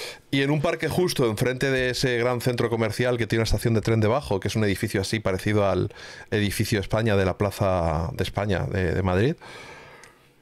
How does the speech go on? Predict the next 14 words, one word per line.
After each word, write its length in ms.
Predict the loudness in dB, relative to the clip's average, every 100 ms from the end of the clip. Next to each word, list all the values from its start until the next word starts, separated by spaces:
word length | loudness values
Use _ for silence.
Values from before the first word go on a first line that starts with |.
| -6
pues 140 | -2
había 140 | 0 2
un 60 |
parquecito 500 | 0 -2 -2 -2 0
y 40 | 0
en 40 |
ese 120 | 0
parquecito 720 | -2 -2 -2 -2 0 0 -2 -8 _ _ _ _ _ _ -2
había 260 | 0 2
un 340 | 2 4 4 4
mogollón 800 | 2 2 2 2 0 0 0 0
de 80 | 0
banderas 540 | 0 0 0 0 0
moradas, 800 | 0 2 2 2 0 -2 -8 -10